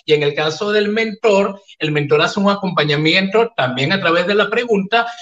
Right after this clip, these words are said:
pero a diferencia es que se permite transferir información, o sea,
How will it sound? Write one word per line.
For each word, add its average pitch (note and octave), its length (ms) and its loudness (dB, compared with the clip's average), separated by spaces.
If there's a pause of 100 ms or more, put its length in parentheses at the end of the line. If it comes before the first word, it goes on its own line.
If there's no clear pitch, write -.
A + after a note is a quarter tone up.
(140)
pero F#3+ 360 2
a D#3+ 60 2
diferencia E3+ 960 0
es D#3+ 260 -2
que G3+ 380 -6 (100)
se - 240 -2
permite D#3+ 480 -2
transferir F3+ 760 -2
información, B2+ 800 -6
o B2 60 -8
sea, B2+ 420 -2